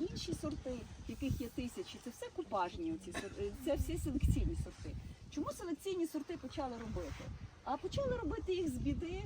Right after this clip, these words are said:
в кінці дев'ятнадцятого сторіччя. Е, з Америки до Європи попала філоксера. Тобто колись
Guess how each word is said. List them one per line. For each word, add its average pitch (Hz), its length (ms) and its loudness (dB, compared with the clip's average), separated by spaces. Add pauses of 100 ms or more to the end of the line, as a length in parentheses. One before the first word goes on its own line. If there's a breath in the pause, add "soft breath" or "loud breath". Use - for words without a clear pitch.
в - 60 -4
кінці 277 280 4
дев'ятнадцятого 262 640 -2
сторіччя. 320 640 -4 (460)
Е, 220 240 8
з 254 40 4
Америки 311 440 4
до 285 100 0
Європи 285 380 2
попала 294 500 2
філоксера. 233 680 -2 (920)
Тобто 254 260 2
колись 359 440 -2